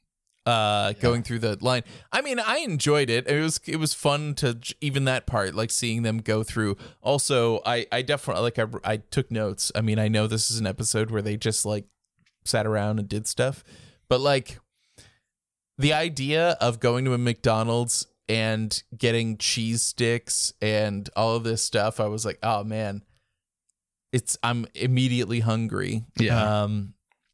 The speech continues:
Speaker 1: but, like, that's, like, that's, like, typical, uh, you know, road trip fare, right? Like, I want some junk food and go on a road trip.
Speaker 2: Yeah.
Speaker 1: Uh, they drove,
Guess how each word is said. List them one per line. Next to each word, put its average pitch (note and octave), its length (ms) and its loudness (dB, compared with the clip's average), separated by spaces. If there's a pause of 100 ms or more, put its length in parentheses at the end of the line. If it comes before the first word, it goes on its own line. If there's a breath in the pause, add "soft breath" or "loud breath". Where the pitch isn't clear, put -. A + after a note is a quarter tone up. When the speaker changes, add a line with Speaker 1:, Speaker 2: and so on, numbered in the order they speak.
(260)
Speaker 1:
but, G4+ 160 2
like, G#3+ 200 0
that's, G#3 260 0
like, G3+ 280 0 (100)
that's, - 180 0
like, A2 180 -2
typical, A#2 880 2 (160)
uh, G#2+ 380 2 (420)
you F2 180 -2
know, F#2+ 100 0
road A#2+ 340 0
trip - 280 -4
fare, - 340 -2
right? G#2 280 -2
Like, G#2 180 -2
I A#2 80 0
want C3 200 0
some C3 180 0
junk A#2+ 320 0
food A#2 260 0
and A#2 100 -4
go G#2 140 0
on A2 80 0
a A2+ 40 -2
road B2 240 0
trip. - 240 -6 (540 soft breath)
Speaker 2:
Yeah. C3+ 200 0
Speaker 1:
Uh, G#2 460 0 (300)
they B2+ 140 2
drove, A2+ 880 -2